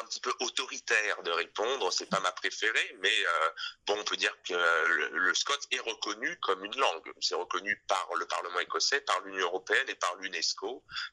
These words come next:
Donc, bon, on peut, on peut répondre comme ça.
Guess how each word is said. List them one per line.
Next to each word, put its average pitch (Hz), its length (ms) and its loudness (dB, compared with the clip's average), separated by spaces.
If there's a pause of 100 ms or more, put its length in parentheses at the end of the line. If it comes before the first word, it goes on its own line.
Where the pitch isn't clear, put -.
(120)
Donc, - 400 -2
bon, 85 120 0 (100)
on 85 80 -6
peut, - 160 -4
on 90 100 0
peut 98 140 0
répondre 92 580 -2
comme 85 180 -6
ça. 113 260 0